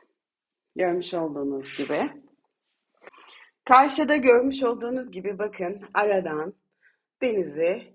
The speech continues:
görüyoruz. Deniz manzaramız var. Bugün havamız biraz kapalı. Çok belirgin değil o yüzden. Çok lafı uzatmayalım. Hemen bir üst kata da devam edelim.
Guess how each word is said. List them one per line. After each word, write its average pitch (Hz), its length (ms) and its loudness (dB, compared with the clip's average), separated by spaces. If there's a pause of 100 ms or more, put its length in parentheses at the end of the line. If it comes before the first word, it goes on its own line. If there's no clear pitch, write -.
(100)
görüyoruz. 180 640 0
Deniz 175 240 0
manzaramız 175 600 -4
var. 247 180 0
Bugün 233 180 -6
havamız 262 460 -2
biraz 277 320 4
kapalı. 277 520 -2 (460)
Çok - 300 -8
belirgin 175 640 -6 (120)
değil 156 280 -2
o 135 80 -6
yüzden. 208 380 -8 (1600)
Çok 330 240 2
lafı 285 200 4
uzatmayalım. 262 720 2
Hemen 269 560 4
bir 254 180 -4
üst 247 200 -10
kata 208 300 -2
da 180 200 0
devam 185 380 2
edelim. 208 400 -4